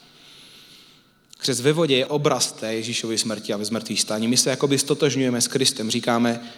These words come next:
„Jdeme tu tvoji cestu, následujeme tě. A tak jako ty jsi zemřel, tak já vlastně se nořím do té vody. Nechávám tam ten svůj starý život, který nechávám umřít.“ Tak jako Ježíš byl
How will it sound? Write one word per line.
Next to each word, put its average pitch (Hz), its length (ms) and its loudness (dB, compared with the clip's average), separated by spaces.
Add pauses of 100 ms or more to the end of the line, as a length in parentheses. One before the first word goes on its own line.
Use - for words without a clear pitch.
(480)
„Jdeme 131 280 0
tu 120 120 -4
tvoji 117 260 0
cestu, 123 340 0
následujeme 117 680 2
tě. 101 240 -6 (840)
A 117 80 -2
tak 120 180 -2
jako 135 200 -2
ty 143 160 -2
jsi 127 360 0 (520)
zemřel, 123 640 0 (600)
tak - 200 -6
já 123 340 2
vlastně 120 320 -2
se - 140 -4
nořím 120 280 2
do 117 100 -2
té 117 140 -2
vody. 110 280 0 (420)
Nechávám 120 440 0
tam 113 140 0
ten 113 140 -2
svůj 110 160 -2
starý 110 340 0
život, 110 200 0
který 107 160 -2
nechávám 107 420 -4
umřít.“ 107 460 -6 (920)
Tak 117 120 -2
jako 127 180 2
Ježíš 131 280 4
byl 123 380 2